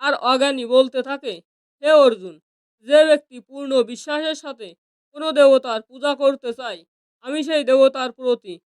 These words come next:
তার বিশ্বাস দৃঢ় করে দিই।" তুমি ফিরে যেতে পারবে না আর শুরুকে পরিবর্তন করতে পারবে না, কিন্তু তুমি যেখানে আছো সেখান থেকে শুরু করতে পারো, আর শেষকে অবশ্যই পরিবর্তন করতে পারো।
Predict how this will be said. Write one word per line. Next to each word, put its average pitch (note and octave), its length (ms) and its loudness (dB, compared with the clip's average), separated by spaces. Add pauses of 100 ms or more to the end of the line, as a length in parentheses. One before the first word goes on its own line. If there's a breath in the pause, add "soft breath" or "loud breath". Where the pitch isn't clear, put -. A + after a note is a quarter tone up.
(280)
তার D4 180 0
বিশ্বাস C4+ 420 -6 (120)
দৃঢ় C4+ 280 0
করে B3 240 0
দিই।" F3 200 -10 (680)
তুমি D#4 180 -6
ফিরে C4 280 -2
যেতে D#4 240 -4
পারবে A3 360 -4
না E3+ 140 -12 (520)
আর C#4 100 -4
শুরুকে C#4 460 -4
পরিবর্তন C4 720 -2
করতে D4+ 360 -6
পারবে A#3 380 -4
না, F3 120 -12 (580)
কিন্তু D#4 260 -4
তুমি D4 280 -6
যেখানে C4+ 420 -2
আছো B3 280 -2 (500)
সেখান C#4+ 320 2
থেকে D#4 260 -2
শুরু C#4+ 240 -8
করতে C4+ 320 2
পারো, F3+ 240 -18 (540)
আর C4+ 180 -2
শেষকে C#4+ 420 -6
অবশ্যই C#4+ 580 0
পরিবর্তন C4+ 680 -4
করতে B3+ 340 -6
পারো। F#3 240 -10